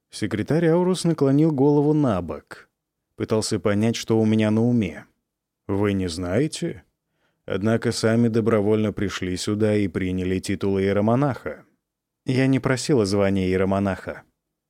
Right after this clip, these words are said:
сказала я, «а пришла, потому что Доминус Виллиус захватил в плен нескольких моих соотечественников.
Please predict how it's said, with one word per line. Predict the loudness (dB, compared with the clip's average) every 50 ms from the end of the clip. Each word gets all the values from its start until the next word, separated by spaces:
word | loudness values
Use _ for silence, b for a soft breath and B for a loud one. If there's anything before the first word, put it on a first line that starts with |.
| _ _ _
сказала | -14 -6 -2 -2 0 0 0 0 0 0
я, | -2 -4 -6 -10 -14 -20 _ _ _ _ _ _ _ _ _ _ _
«а | -4 -4
пришла, | -2 -2 -2 -2 0 0 0 0
потому | 0 0 -2 0 0 0 -2 -2
что | -2 -2 0
Доминус | 2 4 4 4 4 2 0 0 -2 -2
Виллиус | 0 2 4 4 4 2 0 0 0
захватил | -2 -2 -2 0 0 -2 0 0 -2 -2
в | -2 -4
плен | -2 0 2 2 2 2
нескольких | 2 0 0 -2 -4 -4 -6 -4 -6 -6 -4 -2
моих | -2 0 0 0 0 -2 -2
соотечественников. | -2 0 0 0 0 -2 -2 -2 -4 -6 -6 -6 -6 -6 -6 -8 -10 -12 -12 -14 -18 _